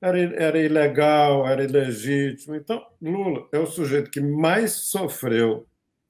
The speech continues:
é, é, <laughs> vamos dizer assim, a, a, a, a atuação, é, é, in-, assim, sem nenhuma espécie de, de, de limite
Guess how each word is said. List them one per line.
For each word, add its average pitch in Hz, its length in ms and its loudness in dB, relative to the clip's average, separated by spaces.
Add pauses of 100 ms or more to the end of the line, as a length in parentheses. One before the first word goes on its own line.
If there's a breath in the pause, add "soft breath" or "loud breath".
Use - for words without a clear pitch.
(280)
é, 117 60 -6
é, 120 260 -8
<laughs> - 80 -12
vamos 139 240 -14
dizer - 240 -10
assim, 107 500 -8 (440)
a, 120 80 -6
a, 120 220 -6
a, 104 760 -6 (160)
a 120 80 0
atuação, 143 920 0 (600)
é, 104 40 -8
é, 104 360 -12 (260)
in-, 180 360 -2
assim, 113 480 -4 (480)
sem - 360 0
nenhuma 185 440 4
espécie 120 580 -2
de, 98 280 -10
de, 92 240 -14
de 95 160 -20
limite 120 960 -2